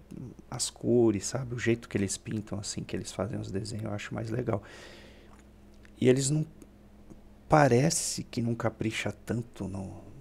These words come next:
no detalhe ali e tal, mas tem muito detalhe, entendeu? É um, é uns desenhos, alguns, assim, é um pouco mais sujo quando eles vão fazer mais samurai, essas coisas, entendeu? Eu gosto mais desse tipo de desenho.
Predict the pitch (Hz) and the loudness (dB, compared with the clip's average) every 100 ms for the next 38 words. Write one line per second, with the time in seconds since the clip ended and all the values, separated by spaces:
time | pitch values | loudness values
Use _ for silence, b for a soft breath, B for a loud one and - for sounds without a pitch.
0 | - - 107 - - 92 104 87 85 92 | -12 -4 -4 -6 -8 -6 -6 -8 -6 -6
1 | 104 - - - 101 - 113 110 113 151 | -6 -8 -10 -8 -8 -2 -2 -2 -2 -4
2 | - 123 123 - - - - - 98 123 | -2 -4 -4 -8 -10 -12 -10 -4 0 0
3 | B B B - 139 - - B B - | B B B -4 -4 -6 -20 B B -6
4 | 127 120 123 120 110 139 135 - - - | -4 2 4 4 4 -2 -4 -8 -16 -20
5 | - - - 120 117 123 139 147 117 - | -20 -20 -8 -4 -2 2 2 4 2 0
6 | 135 - 120 113 - - 117 139 135 - | -2 -2 -2 -4 -4 -6 -4 -4 -4 -6
7 | - 123 107 - 98 95 104 101 98 101 | -2 -2 0 -2 -2 -2 -2 -2 -4 -2
8 | 92 87 B B B B B - 101 98 | -2 -2 B B B B B -6 -2 0
9 | - 104 90 90 110 104 - 98 - 92 | 2 0 0 0 0 -2 -4 -6 -4 0
10 | 95 98 104 98 82 107 135 - 92 - | 0 0 -4 -10 -6 -6 -6 -4 -2 -2
11 | - 104 104 - - - 117 117 127 107 | -2 -4 -4 -6 -10 -12 -6 -2 -2 -2
12 | 175 | -6